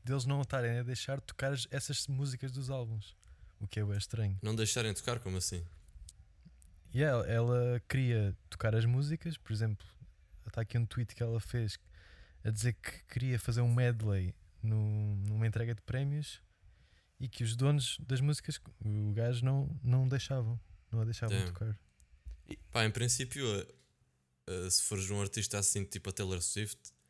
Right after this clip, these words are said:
Speaker 2: faz sentido ficares com o dono dos teus masters, porque em teoria,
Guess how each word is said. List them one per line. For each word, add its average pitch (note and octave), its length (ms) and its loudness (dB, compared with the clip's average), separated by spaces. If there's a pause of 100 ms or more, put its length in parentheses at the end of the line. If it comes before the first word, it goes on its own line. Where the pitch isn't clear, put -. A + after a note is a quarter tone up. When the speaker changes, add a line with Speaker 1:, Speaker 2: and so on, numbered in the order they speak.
(380)
Speaker 2:
faz G#2+ 240 0
sentido G#2 400 0
ficares A2 360 0
com - 120 -4
o G#2+ 40 0 (160)
dono A2 280 0
dos G#2+ 120 -2
teus G#2+ 200 -2
masters, G2 440 -2
porque F2 260 -12
em F2 60 -4
teoria, F#2 500 -4